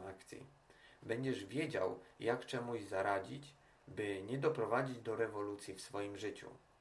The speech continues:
Ludzie mogliby zmienić swoje życie, zmieniając nawyki swojego umysłu. To właśnie w umyśle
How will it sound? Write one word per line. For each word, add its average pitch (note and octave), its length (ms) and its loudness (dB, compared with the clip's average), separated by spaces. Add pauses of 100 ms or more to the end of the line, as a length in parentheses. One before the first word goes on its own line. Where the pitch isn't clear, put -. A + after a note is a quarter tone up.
(440)
Ludzie D3+ 420 4
mogliby C3 640 2
zmienić A2+ 680 -4 (220)
swoje G2+ 380 0
życie, F#2 420 -6 (120)
zmieniając A2 680 -2
nawyki G#2+ 400 -4
swojego F#2+ 460 0
umysłu. - 500 -4 (400)
To D#3 100 10
właśnie D#3 380 4
w - 200 -8
umyśle - 560 -4